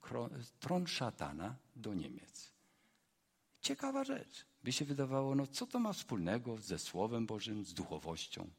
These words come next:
A okazało się, że w, w centrum Berlina, na tak zwanej wyspie, jest muzeum. Pergamon się nazywa.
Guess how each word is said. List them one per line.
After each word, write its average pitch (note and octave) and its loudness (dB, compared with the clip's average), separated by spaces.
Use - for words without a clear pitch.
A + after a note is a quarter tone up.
A A2+ 2
okazało D#3 4
się, D3 4
że C3+ 8
w, - -6
w - -2
centrum G#3+ 6
Berlina, F2+ 2
na E2 0
tak F#2+ 2
zwanej G2 4
wyspie, - 6
jest D#2+ -2
muzeum. - 0
Pergamon - 0
się - -4
nazywa. - -14